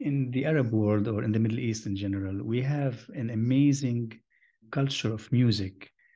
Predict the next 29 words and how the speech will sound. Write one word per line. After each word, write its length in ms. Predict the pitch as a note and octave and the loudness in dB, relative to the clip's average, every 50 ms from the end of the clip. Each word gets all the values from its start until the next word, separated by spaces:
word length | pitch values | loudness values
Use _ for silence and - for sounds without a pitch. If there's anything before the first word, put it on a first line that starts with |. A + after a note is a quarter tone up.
| _ _ - | _ _ -14
Sadly, 560 | - - - F3+ E3+ E3+ D#3+ C#3+ C3 B2 B2+ | -12 -4 0 2 4 4 4 4 4 2 2
it 100 | B2 G2+ | 2 0
hasn't 420 | - A#2+ D3 C#3+ D#3 C#3+ C3+ A#2+ A#2 | 2 2 2 4 4 2 2 2 0
been 380 | B2 A#2+ A#2+ A#2+ A#2 A#2+ - - - | 0 2 2 2 0 -2 -4 -2 -2
integrated 640 | C3+ B2+ C3 - A2 G#2+ A2+ A#2 A2+ G#2 G#2+ G2+ - C3+ | -2 -2 0 -4 -4 -2 -2 -2 -2 -2 -4 -6 -6 -6
into 500 | B2 G#2+ G#2+ G#2+ - - G#2 G2+ G2+ G2 | -6 -6 -6 -6 -6 -4 -4 -2 -2 -4
symphonic 680 | G2 - - G#2+ G#2+ - - - B2+ A#2 G#2+ - - | -6 -6 -4 -4 -4 -4 -4 -2 -2 -2 -2 -4 -4
music. 380 | - G2 F#2 F#2 F2+ F#2 G2+ - _ - - _ | -4 -2 -2 -4 -6 -10 -12 -14 _ -20 -18 _
So 240 | - - - A2+ A#2 | -12 -8 -6 -6 -6
it 300 | C3 B2+ A2 - - - | -6 -8 -10 -12 -14 -16
stayed 460 | - - - - C#3 C3+ A#2+ A2+ A#2 | -16 -10 -2 2 2 2 4 2 2
local. 580 | A2+ A2+ A2+ A2+ A2 - A#2 A2 A2 A2 A2 A2 - - - - - - _ _ _ _ _ | 4 4 4 4 2 0 0 0 0 0 -2 -4 -8 -16 -20 -20 -20 -20 _ _ _ _ _
It 120 | - G#2+ - | -8 -6 -4
hasn't 420 | A2+ B2+ B2+ B2 B2 A#2 A2+ A2+ A2 | -4 -2 -2 0 -2 -2 -2 0 2
been 180 | A2+ A2 G#2+ | 2 4 4
really 600 | G#2+ G#2 G#2+ G#2 G#2 G#2 G2+ G2+ G2+ G2+ G2+ G#2 - _ _ _ _ _ | 2 0 0 -2 0 0 0 0 0 0 -2 -6 -14 _ _ _ _ _
presented 580 | - - B2 G#2+ A2+ B2 A#2+ A#2 - A2+ G#2+ - | -4 -2 -2 0 2 0 0 0 -2 -4 -6 -4
to 100 | - A2 | -6 -4
the 160 | G2+ G#2+ G#2 | -2 -2 -2
world 580 | G2+ G#2 A2 A#2+ A#2+ A2+ A2 G#2+ G#2 G2+ G2 G2 - _ | -2 0 0 2 2 2 2 2 0 -2 -4 -6 -10 _
per 160 | - A2 G#2 | -8 -6 -6
se, 560 | - - - - G#2 G2+ G2+ G2 G2 G2 G2 G2 - _ _ _ _ _ _ _ _ _ _ _ A2+ | -6 -6 -4 -2 -2 0 0 0 0 -2 -4 -6 -14 _ _ _ _ _ _ _ _ _ _ _ -12
due 260 | A2 C3 D3 D3 C#3+ - | -2 0 0 0 0 -4
to 120 | - - C#3 | -6 -4 -2
many 200 | C3 C#3+ D3+ C3+ | 0 2 2 2
factors, 680 | - - A2+ G2+ - - - G2+ F#2+ F#2+ F#2+ - - - - _ _ | 0 -2 -6 -8 -8 -10 -14 -14 -14 -14 -14 -16 -20 -20 -20 _ _
most 220 | C3+ C3 C3 - - | -2 -2 -2 0 -2
importantly, 680 | B2+ G#2+ - B2 A#2 G#2+ A#2 A2 G#2+ A2 G#2+ G#2 G#2+ | -2 0 0 0 0 2 0 0 0 0 -2 -2 -2
injustice 760 | - A#2 A2 G#2 G#2+ G#2+ G#2+ - - - - - - - - | 0 0 0 0 0 -2 -4 -6 -8 -12 -16 -16 -18 -20 -20